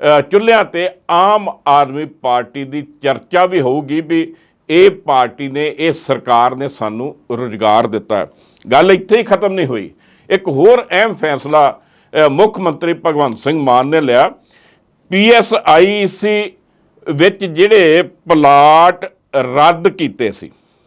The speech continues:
ਅਲਾਟੀਆਂ ਦਾ ਚੱਲ ਰਿਹਾ ਸੀ, ਕਹਿ ਲਈਏ ਅਪੀਲ ਦਲੀਲ ਚੱਲ ਰਹੀ ਸੀ, ਲਮਕ ਰਿਹਾ ਸੀ ਮਸਲਾ, ਉਹਨਾਂ ਨੂੰ ਨਜਿੱਠਣ ਲਈ ਹੁਣ ਅਪੀਲ ਅਥਾਰਟੀ ਬਣਾਈ ਹੈ ਔਰ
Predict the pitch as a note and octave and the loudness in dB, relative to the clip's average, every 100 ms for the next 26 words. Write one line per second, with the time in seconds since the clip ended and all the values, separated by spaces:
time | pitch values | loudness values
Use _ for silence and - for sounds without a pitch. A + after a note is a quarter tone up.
0 | _ _ _ _ _ _ E3 D#3+ E3+ E3+ | _ _ _ _ _ _ 0 4 4 2
1 | G3+ G3+ G3 G#3 E3+ E3 - E3+ E3+ F3 | 0 2 4 2 0 -10 0 2 4 4
2 | F#3 F3+ F#3 G3 F#3 E3 _ D#3+ F3 F3+ | 4 2 -2 -2 -2 -4 _ -2 0 0
3 | F#3 F#3 C#3 D#3+ F3+ G#3+ F#3 D#3+ D#3 D3+ | -2 -2 -6 -2 0 0 -2 -2 -2 -4
4 | D3+ C#3+ D3 E3 C#3+ F3+ D#3 C3 D3 F3+ | -2 0 0 -4 -4 -4 -4 -2 0 0
5 | E3 G3 G3+ D#3+ E3 C3 - C#3+ C#3+ - | -2 0 0 0 -4 -8 -4 -2 -2 -2
6 | _ _ _ _ _ G#3 A3+ B3+ B3 A#3 | _ _ _ _ _ 0 0 4 2 2
7 | G#3+ E3 C3+ A#2 C#3 - F3+ F#3+ F#3 F#3+ | -6 -6 -6 -4 -6 -2 0 2 4 4
8 | D#3 F3+ - - D#3+ _ D3+ D#3+ F3 F#3+ | 4 0 -2 -4 -4 _ -6 -4 -2 -2
9 | G3 - D3 C3 C3 C#3 C#3+ E3+ G#3 F3 | -4 -4 -6 -2 2 2 0 -4 -6 -2
10 | C#3+ E3 D#3 A2+ - _ _ _ _ E3 | 0 0 0 -2 -6 _ _ _ _ 0
11 | F3 | 0